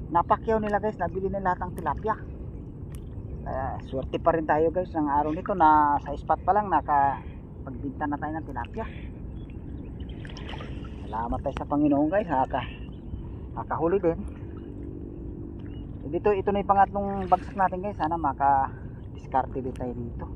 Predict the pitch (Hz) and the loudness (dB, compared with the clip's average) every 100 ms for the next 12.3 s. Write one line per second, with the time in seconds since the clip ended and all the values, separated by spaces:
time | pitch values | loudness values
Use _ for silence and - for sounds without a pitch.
0 | - - - - - - - - - - | -10 -10 -10 -8 -8 -10 -10 -10 -10 -10
1 | - - - - - - - - - - | -10 -10 -10 -10 -8 -10 -10 -10 -10 -10
2 | - - - - - - - - - - | -10 -10 -10 -10 -10 -10 -10 -10 -10 -8
3 | 127 151 190 208 196 196 196 208 208 196 | -4 -2 -2 -4 2 4 4 2 2 4
4 | 202 202 196 202 196 180 180 190 165 156 | 4 6 4 2 -2 -2 -4 -2 -2 -4
5 | - - - - - - - - - 127 | -6 -12 -10 -10 -10 -10 -10 -10 -8 -8
6 | 147 - 170 170 170 165 127 - - - | -6 -4 -2 -2 -4 -6 -6 -8 -10 -10
7 | - - - - - - 143 - - - | -10 -10 -10 -10 -8 -4 -4 -4 -6 -6
8 | - - - - - - - - - - | -8 -10 -8 -8 -10 -10 -10 -12 -10 -10
9 | - - - - - 123 127 127 127 92 | -10 -10 -8 -8 -6 -2 2 2 2 -2
10 | - - - - - - - - - 123 | -8 -12 -12 -12 -10 -10 -10 -10 -8 -8
11 | 113 - 147 147 156 156 - - 202 208 | -10 -10 -8 -10 -6 -6 -6 -2 2 2
12 | 165 143 135 | 2 0 0